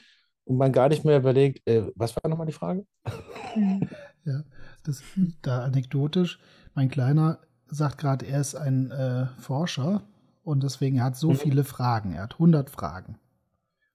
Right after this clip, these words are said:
Speaker 3: Und dann
Speaker 1: Mhm.
Speaker 3: stellt er die verschiedensten Fragen. Gerade so letztens war eine, da fragte er, „Warum werden Schuhe, wenn man sie nicht anzieht, kleiner?“ Fand ich brillant,
Speaker 2: Mhm.
Speaker 3: ja. So,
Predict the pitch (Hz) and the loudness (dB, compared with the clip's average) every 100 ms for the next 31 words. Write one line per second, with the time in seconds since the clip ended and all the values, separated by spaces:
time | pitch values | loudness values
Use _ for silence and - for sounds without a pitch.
0 | _ 147 131 139 170 185 185 185 170 160 | _ 0 4 4 4 2 2 4 4 4
1 | 170 - 160 147 - 131 - 101 104 110 | 2 4 4 4 2 -6 -4 -4 -4 -4
2 | 117 127 123 123 120 - 170 - - 113 | -4 -4 -4 -2 -2 0 -2 -2 -6 -4
3 | 139 147 135 127 123 139 131 143 143 - | 2 2 2 0 0 -4 -2 -2 -2 -4
4 | - _ _ - 139 151 143 160 165 147 | -18 _ _ -2 2 2 2 4 4 4
5 | 143 135 - 170 196 160 151 160 139 143 | 0 -2 -2 4 6 6 6 6 4 4
6 | 139 - 135 139 - 143 - 127 135 127 | 0 0 0 2 0 -4 -4 -2 2 2
7 | 98 - _ _ _ _ _ _ _ _ | 0 -8 _ _ _ _ _ _ _ _
8 | _ - 127 127 - - 147 139 131 135 | _ -12 -10 -10 -10 2 4 6 6 4
9 | 104 - _ _ 131 185 - - - - | 2 -4 _ _ -4 -4 -6 -18 -20 -20
10 | - _ _ - 139 110 | -20 _ _ -6 -4 -4